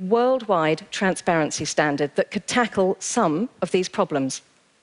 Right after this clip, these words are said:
In nineteen ninety-nine, when Global Witness called for oil companies to make payments on deals transparent,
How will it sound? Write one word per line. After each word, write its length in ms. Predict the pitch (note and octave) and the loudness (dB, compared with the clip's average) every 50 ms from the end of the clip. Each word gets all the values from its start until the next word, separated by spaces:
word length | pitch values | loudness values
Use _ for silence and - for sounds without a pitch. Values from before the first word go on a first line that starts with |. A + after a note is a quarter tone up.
| _ _ _ _ - - - - - | _ _ _ _ -14 -12 -10 -6 0
In 140 | - G#3 G#3 | 2 2 4
nineteen 320 | A#3 C#4 D#4 D4+ - D#4+ | 4 2 0 0 -2 0
ninety-nine, 680 | C#4+ C4 A#3+ A3+ - A#3+ G#3 F#3 D#3+ D3+ D#3 F3+ G3+ - | 2 2 0 0 0 -2 0 0 2 2 2 0 0 -2
when 120 | - G3 E3+ | -2 -4 0
Global 320 | F#3 A#3 B3+ B3 C4 A#3 | 2 2 2 2 0 0
Witness 300 | G#3+ A3 - F#3 F3 - | 0 0 0 -2 -4 -6
called 480 | - - - - D#4 D4 G3+ E3+ E3 - | -6 -10 -4 0 0 2 2 0 -2 -6
for 180 | - - G#3 - | -6 -6 -2 0
oil 180 | - C4+ D4+ D4 | 2 2 2 2
companies 520 | - - A3+ F3 E3 - F3 E3 F3 F3 | 0 0 -2 -2 -2 0 0 0 0 -2
to 160 | - - - G#3+ | -4 -2 0 0
make 340 | A3 A#3+ C#4 D4 - - | 2 2 0 0 -4 -8
payments 420 | - - C#4 C#4+ C#4 C#4 C4 - - | -10 -6 -2 -2 -2 -2 -2 -2 -2
on 120 | B3 B3 | 0 0
deals 280 | A#3+ B3+ B3 A#3+ A3+ - | 2 2 2 0 0 -2
transparent, 760 | - - B3 A#3 - - - C4 A3+ E3+ D3+ E3 F#3+ - - | -2 0 0 0 0 0 0 2 2 2 2 0 -2 -6 -10